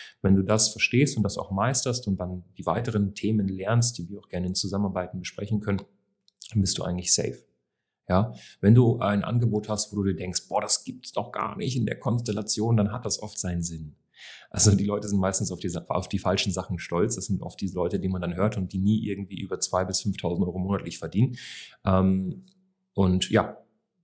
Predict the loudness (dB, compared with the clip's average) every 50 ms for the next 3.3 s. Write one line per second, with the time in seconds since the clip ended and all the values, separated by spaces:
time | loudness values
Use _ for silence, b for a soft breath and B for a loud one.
0 | _ _ _ _ _ _ _ _ 0 4 6 8 8 8 6 6 4 2 0 -2
1 | -2 -2 -4 -6 -6 -8 -8 -6 -6 -4 -4 -4 -4 -2 0 0 0 0 -2 -2
2 | -4 -4 -4 -4 -4 -4 -4 -4 -4 -6 -6 -6 -8 -10 -12 -12 -12 -14 -12 -12
3 | -10 -12 -14 -14 -18 -20